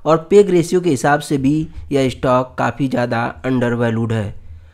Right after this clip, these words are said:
अब हम देखेंगे कंपनी के रिजल्ट को। यहाँ पे हम आ गए हैं दोस्तों रिजल्ट पे, यानी फंडामेंटल को चेक करेंगे।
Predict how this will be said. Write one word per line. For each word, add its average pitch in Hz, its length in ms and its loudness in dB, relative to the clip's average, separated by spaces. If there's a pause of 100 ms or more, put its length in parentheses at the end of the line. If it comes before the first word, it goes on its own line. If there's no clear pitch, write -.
(300)
अब 202 120 4
हम 247 160 8
देखेंगे 262 460 2
कंपनी 190 480 2
के 214 360 2
रिजल्ट 147 460 2
को। 220 300 -2 (100)
यहाँ 165 280 2
पे 262 100 2
हम 214 120 4
आ 214 100 4
गए 208 160 2
हैं 226 400 0
दोस्तों 165 720 -2
रिजल्ट 170 400 2
पे, 208 200 2
यानी 180 180 2
फंडामेंटल 151 580 0
को - 120 -2
चेक 165 300 -4
करेंगे। 160 440 -2